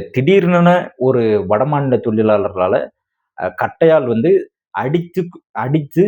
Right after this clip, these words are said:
ஒரு தங்கப்பன் என்ற ஒரு இளைஞர் வந்து அந்த சம்பவ இடத்திலே இறந்து போறாரு. அவசர அவசரமாக அரசு மருத்துவமனைக்கு கொண்டு செல்றாங்க. சிகிச்சை பலன் அளிக்கல. அஹ், அங்கேயே இறந்து போயிட்டாங்க. தங்கப்பன்கிறவர் இறந்து போறாரு. இரண்டு பேர் வந்து அவசர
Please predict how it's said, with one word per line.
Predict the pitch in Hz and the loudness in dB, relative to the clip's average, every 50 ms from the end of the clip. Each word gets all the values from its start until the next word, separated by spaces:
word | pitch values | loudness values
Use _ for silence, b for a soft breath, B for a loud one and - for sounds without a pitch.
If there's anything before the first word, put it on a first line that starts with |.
| - - - - | -2 -4 -6 -6
ஒரு | 123 123 139 151 - | -2 -2 -2 -2 -2
தங்கப்பன் | - 117 139 147 151 147 - 147 139 131 | -2 -2 -2 -2 -2 -2 -2 -2 0 0
என்ற | 123 117 117 110 120 113 | 0 2 2 2 2 2
ஒரு | 110 110 110 | 2 2 2
இளைஞர் | 107 107 110 107 110 107 - | 0 0 2 2 2 2 0
வந்து | 101 98 101 151 180 165 127 104 101 98 | -2 -2 -2 0 2 2 4 4 2 2
அந்த | - - 104 113 110 113 107 110 110 110 104 | 0 0 0 0 2 2 2 2 0 -2 -2
சம்பவ | - - 113 127 143 147 131 | -4 -4 -2 0 2 2 2
இடத்திலே | 117 113 98 - 98 104 123 143 131 | 0 -2 -4 -4 -2 0 0 2 2
இறந்து | 107 113 117 113 95 | 0 0 0 0 0
போறாரு. | 95 95 87 82 - _ _ _ _ _ B B B B B B B | -2 -2 -4 -4 -8 _ _ _ _ _ B B B B B B B
அவசர | B 95 117 - - 127 | B -2 -2 0 0 2
அவசரமாக | 123 123 120 - 131 123 131 135 135 143 160 151 139 120 110 104 98 | 2 2 2 0 -2 0 0 0 2 2 2 2 2 2 0 0 0
அரசு | 82 92 104 123 135 131 - 135 | 0 0 0 0 -2 -2 -2 -2
மருத்துவமனைக்கு | 127 120 - - 127 120 117 113 113 113 | -2 -2 -2 -2 -4 -2 -2 -2 -4 -4
கொண்டு | 104 - 113 110 110 | -6 -4 -2 -2 -2
செல்றாங்க. | - 113 104 104 101 95 95 104 - - - _ _ _ _ _ _ - | -2 -2 -2 -2 -4 -4 -6 -8 -10 -10 -16 _ _ _ _ _ _ -4
சிகிச்சை | - 139 151 147 147 127 | -2 -2 0 0 0 -2
பலன் | 107 - 110 117 120 120 | -2 0 -2 -2 0 -2
அளிக்கல. | 110 107 104 85 - 92 95 104 - - - _ _ _ _ _ _ _ _ _ _ - | -2 -2 -4 -4 -4 -2 -2 -2 -2 -4 -10 _ _ _ _ _ _ _ _ _ _ -8
அஹ், | - 95 92 | -6 -6 -4
அங்கேயே | 92 101 101 120 147 139 | -4 -4 -2 0 2 2
இறந்து | 120 120 135 135 139 127 | 2 2 0 0 -2 -2
போயிட்டாங்க. | 113 120 107 87 107 104 101 110 143 - | -2 -4 -4 -4 -4 -4 -4 -4 -6 -6
தங்கப்பன்கிறவர் | 113 123 143 147 139 - - 135 127 117 107 107 110 104 107 117 | -6 -4 -4 -4 -2 0 -2 -2 0 -2 -2 0 0 0 0 0
இறந்து | 135 117 107 113 110 107 | 0 0 0 0 0 0
போறாரு. | 92 98 90 87 87 87 98 - - - _ _ _ _ _ _ _ _ _ _ - | 0 0 0 0 0 -2 -4 -6 -8 -14 _ _ _ _ _ _ _ _ _ _ -4
இரண்டு | 104 127 156 170 170 175 | -2 0 0 0 0 0
பேர் | 160 160 156 | -2 -2 -2
வந்து | 139 131 127 135 170 170 139 117 107 | -2 -2 0 2 2 4 4 2 2
அவசர | 98 90 110 143 151 151 - 147 135 | 2 0 0 0 0 -2 -2 0 0